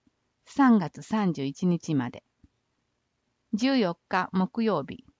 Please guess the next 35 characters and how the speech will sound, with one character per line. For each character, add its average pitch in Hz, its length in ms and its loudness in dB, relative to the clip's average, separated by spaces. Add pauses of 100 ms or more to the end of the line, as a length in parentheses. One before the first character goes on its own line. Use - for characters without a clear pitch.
(600)
第 233 240 2
八 190 320 -8
回、 139 320 -10 (280)
呼 202 120 -2
吸 240 300 -2
器 233 160 -8
教 208 220 -2
室。 - 440 -14 (840)
弁 254 320 6
護 277 100 6
士 247 160 -2
に 147 160 4
よ 139 140 0
る 151 160 -8 (320)
債 269 280 4
務 170 200 4
の 143 300 2
無 180 160 2
料 233 260 2
法 226 220 -2
律 220 240 -2
相 185 260 -4
談。 147 300 -10 (1040)
中 262 200 0
小 262 260 2
企 233 220 -4
業、 143 240 -2 (340)
小 262 340 2
規 254 160 -2
模 254 160 2
企 247 220 -6
業 170 200 0
支 185 300 -8
援 185 280 0
出 - 240 -8